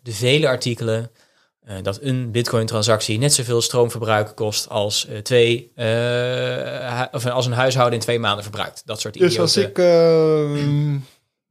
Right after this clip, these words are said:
Speaker 2: eh, jou een biertje betaal in Bitcoin, dat is nul komma nul nul nul nul nul nul Bitcoin,
Speaker 1: Mhm.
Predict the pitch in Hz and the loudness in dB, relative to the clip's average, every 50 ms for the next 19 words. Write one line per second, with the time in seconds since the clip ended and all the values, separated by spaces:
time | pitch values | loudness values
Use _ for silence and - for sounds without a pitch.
0 | _ _ _ - 135 131 131 131 131 127 - 127 127 123 - 113 107 113 113 - | _ _ _ -8 -6 -4 -4 -2 -2 -2 -2 -4 -4 -4 -6 -6 -6 -6 -6 -8
1 | - - 117 - - 135 127 123 120 117 123 139 170 170 - - 185 170 147 143 | -8 -8 -8 -4 0 2 4 4 4 2 0 0 0 0 0 2 2 2 0 0
2 | - - 156 160 175 - 131 123 139 139 - - - 170 190 247 277 - _ _ | 2 4 4 4 4 2 0 0 -2 -2 -2 0 0 2 2 0 -2 -6 _ _
3 | _ _ _ _ _ _ _ _ _ _ _ _ _ _ _ _ _ - - - | _ _ _ _ _ _ _ _ _ _ _ _ _ _ _ _ _ -12 -8 -6
4 | 110 104 101 - - 98 98 98 98 95 95 95 95 95 95 95 95 95 95 92 | -4 -4 -4 -6 -6 -8 -6 -6 -6 -6 -6 -6 -6 -6 -6 -6 -6 -6 -6 -6
5 | 95 95 92 92 92 92 92 92 92 98 - _ _ _ _ _ _ _ _ 101 | -6 -6 -6 -6 -6 -8 -8 -8 -8 -10 -14 _ _ _ _ _ _ _ _ -14
6 | 98 95 95 98 101 104 - _ _ _ _ _ _ _ _ _ _ _ _ _ | -12 -10 -8 -8 -10 -12 -14 _ _ _ _ _ _ _ _ _ _ _ _ _
7 | - 113 110 - - - 110 127 127 - - 196 220 269 - - - _ _ - | -10 -10 -10 -10 -10 -8 -8 -8 -2 2 2 4 4 2 -2 -8 -20 _ _ -14
8 | 139 123 123 170 | -10 -8 -6 -6